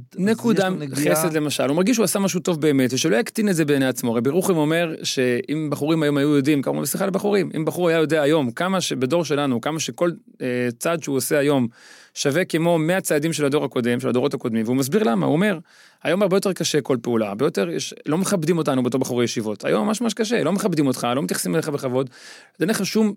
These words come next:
Speaker 1: טובת הנאה מזה שאתה ש-, מזה שאתה שומר תורה ומצוות, מזה שאתה בן תורה ואת בפרט, ואתה ממשיך בכל אופן בדרכך." הוא אומר, "אתה צריך להבין שהפעולה קטנה שאתה עושה היום, משמעותית ושקולה הרבה יותר ממה שעשו אנשים הרבה יותר גדולים ממך בדורות הקודמים."
Speaker 2: זה רבי רוחם מהדור הקודם,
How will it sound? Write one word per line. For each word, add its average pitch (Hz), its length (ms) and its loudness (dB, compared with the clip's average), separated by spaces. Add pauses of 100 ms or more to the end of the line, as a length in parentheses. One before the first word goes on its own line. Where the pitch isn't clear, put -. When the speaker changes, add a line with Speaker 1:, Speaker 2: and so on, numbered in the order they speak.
(460)
Speaker 1:
טובת 170 280 -2
הנאה 170 180 0
מזה 143 180 0
שאתה - 160 -6
ש-, - 120 -8
מזה 135 240 0
שאתה - 140 -6
שומר 143 180 -2
תורה 143 180 -2
ומצוות, 135 360 -2
מזה 127 140 -2
שאתה 151 140 -4
בן 147 180 0
תורה 127 280 -2
ואת 117 140 -2
בפרט, 113 440 -6 (560)
ואתה 139 180 0
ממשיך 165 320 2
בכל 196 180 2
אופן 185 140 2
בדרכך." 151 400 0
הוא 107 260 -2
אומר, 143 100 -2
"אתה 160 100 -2
צריך 175 220 -4
להבין 120 420 0
שהפעולה 139 760 -2
קטנה 151 280 -2
שאתה - 160 -4
עושה 139 260 0
היום, 143 360 2 (460)
משמעותית 135 520 0
ושקולה 160 440 0
הרבה 160 260 0
יותר 185 200 2
ממה 170 100 -2
שעשו 190 580 2
אנשים 131 300 -2
הרבה 170 140 0
יותר 190 120 0
גדולים 170 280 2
ממך 165 120 -2
בדורות 135 340 0
הקודמים." 107 360 -6 (360)
Speaker 2:
זה 139 200 -4
רבי 143 120 0
רוחם 147 320 0
מהדור 139 240 2
הקודם, 151 360 2